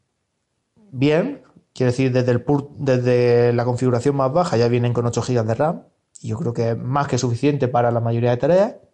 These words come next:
Y luego el disco duro que llevan es un S S D P C I, que bueno, que eso va a dar un rendimiento que bueno, que va a ser que, que ahí sí que se va a notar diferencia respecto a cualquier otro equipo.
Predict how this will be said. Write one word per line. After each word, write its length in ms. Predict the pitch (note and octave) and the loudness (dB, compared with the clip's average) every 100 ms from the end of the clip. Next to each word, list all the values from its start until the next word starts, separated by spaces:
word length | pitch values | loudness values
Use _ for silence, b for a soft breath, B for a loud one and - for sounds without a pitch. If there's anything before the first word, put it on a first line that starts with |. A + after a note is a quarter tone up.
| _ _ _ _ _ _ _ - | _ _ _ _ _ _ _ -14
Y 120 | E3 F#3 | -2 2
luego 200 | G3+ E3 | 4 2
el 40 | |
disco 220 | E3 F3 | 0 0
duro 160 | E3 E3+ | 2 2
que 100 | E3 | 4
llevan 420 | F3+ F3+ G#3+ - B B B B B | 4 4 0 -6 B B B B B
es 60 | C3 | -2
un 100 | C#3+ | 0
S 160 | C3 | 0
S 220 | C#3 D3 D3 | 0 0 4
D 240 | F3+ F#3+ | 4 2
P 160 | F#3 C3 | 0 -2
C 180 | D3 | 0
I, 240 | E3+ G#3+ b b b b b b b b _ _ _ _ | 0 -2 b b b b b b b b _ _ _ _
que 140 | B2+ | -2
bueno, 260 | A2 A#2+ C#3+ | 0 2 0
que 320 | B2+ F#2 - _ _ _ _ _ _ - | 0 -4 -12 _ _ _ _ _ _ -6
eso 280 | C#3 C3+ | -2 0
va 80 | C#3 | 2
a 20 | |
dar 140 | C#3 C#3 | 2 0
un 120 | C#3 | 0
rendimiento 760 | C#3+ C#3 C#3 D3+ D#3+ E3+ A#3 - _ _ _ _ _ _ _ _ | -2 -2 0 0 0 0 -4 -8 _ _ _ _ _ _ _ _
que 120 | A#2+ | -4
bueno, 280 | G#2+ A2 C#3 | -4 -2 0
que 40 | |
va 100 | A#2+ | 0
a 40 | A#2 | 2
ser 280 | A#2+ B2 | 2 0
que, 220 | B2 B2 - | -2 -8 -2
que 120 | A#2+ | 0
ahí 160 | B2+ | 2
sí 200 | C3 D#3 | 0 -2
que 120 | D3 C#3 | -2 0
se 100 | C#3 | 0
va 80 | |
a 40 | C#3 | 0
notar 280 | C3 C3+ C3+ | 0 -2 -2
diferencia 480 | C3 C3+ C3 D#3 | -2 0 0 0
respecto 380 | E3+ F3 B2+ - | 0 0 -2 -2
a 120 | A2 | -4
cualquier 360 | - A2 - A2+ | -4 -8 -4 -2
otro 400 | A#2 B2+ B2+ B2+ | 0 0 0 -2
equipo. 420 | C3+ C3+ C#3 B2 | -4 -6 -6 -8